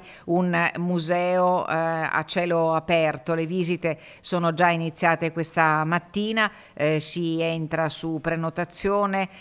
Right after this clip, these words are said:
eh, c'è, ci sarà, immaginiamo, visto anche l'afflusso di persone oggi,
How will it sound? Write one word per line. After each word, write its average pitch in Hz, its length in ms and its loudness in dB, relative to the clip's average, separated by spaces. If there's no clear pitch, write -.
eh, 156 720 0
c'è, 156 380 0
ci 147 120 -6
sarà, 156 400 -2
immaginiamo, 165 1080 0
visto 160 380 -4
anche 156 300 -2
l'afflusso 175 520 -4
di 156 140 -4
persone 170 580 -2
oggi, 165 420 0